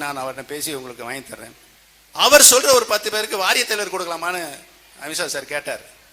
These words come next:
இல்ல, இல்ல, அதெல்லாம் நான் உறுதி சொல்ல முடியாது. ஏன் இவர் இப்பதான் பாவம் ஜெயிச்சு வந்து முதலமைச்சர் இருக்க மாதிரி தலைக்கணம் தலைக்கேறி அவர் உடனே இந்த பதிலை சொன்ன உடனே எந்திரிச்சார். எந்திரிச்சு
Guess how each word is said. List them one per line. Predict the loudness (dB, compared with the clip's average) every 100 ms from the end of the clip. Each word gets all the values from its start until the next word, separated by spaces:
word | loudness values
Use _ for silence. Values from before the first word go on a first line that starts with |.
| _ _ _ -20 -20
இல்ல, | -8 -6
இல்ல, | -4 -4
அதெல்லாம் | -4 -6 -8
நான் | -8
உறுதி | -8 -6
சொல்ல | -6
முடியாது. | -8 -12 -14 -16 -20 -20 _ _ _ -10
ஏன் | -8
இவர் | -6 -8
இப்பதான் | -10 -10 -8
பாவம் | -8 -8 -10
ஜெயிச்சு | -8 -8 -8
வந்து | -12 -10 -12
முதலமைச்சர் | -10 -12 -10 -10
இருக்க | -12 -14
மாதிரி | -16 -16 -18 -20 _ _ _ _ _ _
தலைக்கணம் | -12 -10 -8 -8 -10 -10
தலைக்கேறி | -8 -8 -6 -8 -8 -12 -18 -20 _ _ _ _ -20 -20 -20 -12
அவர் | -10 -8 -10
உடனே | -10 -8
இந்த | -8 -8
பதிலை | -6 -6 -6
சொன்ன | -6 -8 -10
உடனே | -10
எந்திரிச்சார். | -10 -8 -8 -10 -14 -20 _ _ -20 _ -18
எந்திரிச்சு | -14 -12